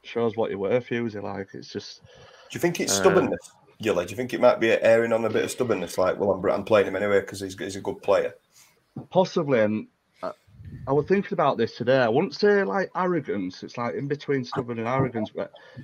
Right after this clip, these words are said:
Speaker 1: he's dropped down, and is there a tad where he thinks, "I've managed it at the top level, I'm, I'm in hundred percent control here, everything's going, going to plan," and just turns a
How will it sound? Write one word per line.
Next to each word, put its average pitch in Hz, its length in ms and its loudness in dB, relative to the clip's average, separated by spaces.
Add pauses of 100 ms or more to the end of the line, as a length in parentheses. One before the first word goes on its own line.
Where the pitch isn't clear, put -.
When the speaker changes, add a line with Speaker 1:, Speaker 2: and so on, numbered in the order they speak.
Speaker 1:
he's 117 160 -2
dropped 147 280 2
down, 127 440 2
and 90 220 -6 (1700)
is 127 140 -4
there 143 100 4
a 131 40 6
tad 147 300 -2
where 120 160 4
he 107 40 0
thinks, 101 540 -4 (220)
"I've 110 200 -2
managed 110 340 0
it 117 120 -2
at 80 100 -6 (160)
the 113 80 -12
top 110 300 -4
level, 104 380 -2 (580)
I'm, 101 160 -12 (120)
I'm 110 120 -4
in 104 120 -4 (480)
hundred 120 220 -2
percent - 280 -6
control 104 500 -2
here, 95 240 -2 (560)
everything's 104 560 -4
going, 104 360 -2 (200)
going 107 220 -2
to - 40 -12
plan," 95 400 -6 (460)
and 104 160 -4
just - 260 -6
turns 107 280 2
a 101 60 -4